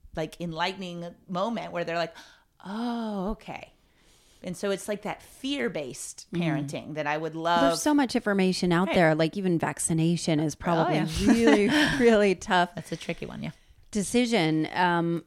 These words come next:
Speaker 2: for a lot of parents,
Speaker 1: Yep.
Speaker 2: depending on the information that they get. And
Speaker 1: Yes.
Speaker 2: so I'm curious,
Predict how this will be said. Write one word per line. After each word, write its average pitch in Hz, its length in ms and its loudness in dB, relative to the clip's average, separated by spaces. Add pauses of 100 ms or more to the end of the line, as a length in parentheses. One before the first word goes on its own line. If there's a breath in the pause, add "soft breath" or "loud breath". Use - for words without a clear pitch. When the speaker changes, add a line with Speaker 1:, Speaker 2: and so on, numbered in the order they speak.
Speaker 2:
for 170 520 4
a 180 60 -4
lot 175 160 4
of 170 120 -2
parents, 214 380 -2
Speaker 1:
Yep. 254 80 4
Speaker 2:
depending 185 360 -2
on 165 100 0
the 165 100 2
information 165 600 -2
that 156 160 -4
they 151 100 -2
get. 160 380 0
And 180 160 0
Speaker 1:
Yes. 175 120 -2
Speaker 2:
so 185 220 2
I'm 180 240 0
curious, 190 560 -2